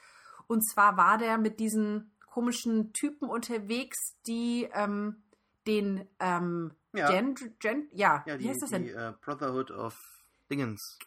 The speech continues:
Speaker 1: Genau, und dieser, und der hat doch seinen Kumpel immer wiederbelebt. Der ist doch dann immer gestorben in den Kämpfen und er hat dann immer den Gott des Lichts, äh,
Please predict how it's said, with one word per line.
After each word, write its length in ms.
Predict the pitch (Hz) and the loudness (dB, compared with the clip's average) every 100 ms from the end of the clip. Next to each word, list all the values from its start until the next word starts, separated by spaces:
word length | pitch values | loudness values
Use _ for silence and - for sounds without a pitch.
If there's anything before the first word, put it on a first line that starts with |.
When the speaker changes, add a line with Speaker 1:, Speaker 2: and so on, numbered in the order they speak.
| _ - | _ -2
Speaker 1:
Genau, 360 | 294 269 196 196 | 2 6 6 6
und 100 | 208 | 0
dieser, 220 | 247 - | 0 0
und 100 | 240 | 0
der 120 | 220 | 2
hat 120 | 262 | 2
doch 60 | 254 | 2
seinen 260 | - 240 | 0 0
Kumpel 300 | 240 320 302 | -2 -4 -4
immer 240 | 233 240 226 | 0 0 0
wiederbelebt. 560 | 277 240 202 185 185 | 2 0 2 0 0
Der 100 | 196 | -2
ist 100 | 185 | -4
doch 80 | 226 | -4
dann 120 | 220 | -4
immer 180 | 220 220 | -2 -2
gestorben 460 | 190 - 233 269 254 | -2 0 4 4 2
in 40 | |
den 140 | 220 208 | -2 -4
Kämpfen 400 | 247 254 254 233 | -4 -4 -4 -4
und 100 | 208 | -2
er 60 | |
hat 160 | 214 233 | -4 -4
dann 60 | |
immer 280 | 220 240 233 | -4 0 0
den 180 | 226 214 | 0 0
Gott 160 | 226 226 | 0 -2
des 100 | - | -4
Lichts, 320 | 240 247 | -4 -6
äh, 60 | - | -12